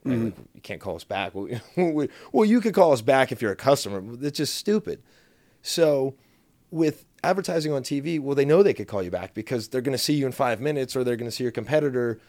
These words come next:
Speaker 1: in five minutes. So they know they could call you back. It's just about making them understand that they're making a good choice today and not waiting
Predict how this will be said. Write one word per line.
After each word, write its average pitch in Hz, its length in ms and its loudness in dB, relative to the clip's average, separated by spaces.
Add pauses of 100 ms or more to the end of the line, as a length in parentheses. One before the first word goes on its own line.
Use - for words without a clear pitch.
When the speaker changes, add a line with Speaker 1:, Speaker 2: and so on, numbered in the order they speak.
(360)
Speaker 1:
in 135 160 0
five 113 280 0
minutes. 98 300 -6
So 139 260 0
they 127 140 0
know 139 400 2 (260)
they 117 140 -4
could 107 140 -12
call 120 160 -4
you 110 80 -2
back. 107 260 -6
It's - 180 -8
just 165 300 -6
about 135 360 -4 (460)
making 135 460 -2
them 120 200 -2
understand 120 600 -4
that 107 140 -6 (420)
they're 117 120 -2
making 120 320 -4
a 98 40 -10
good 104 160 -6
choice 110 380 -4
today 104 500 -6 (500)
and 117 120 -4
not 110 240 -2
waiting 110 500 -2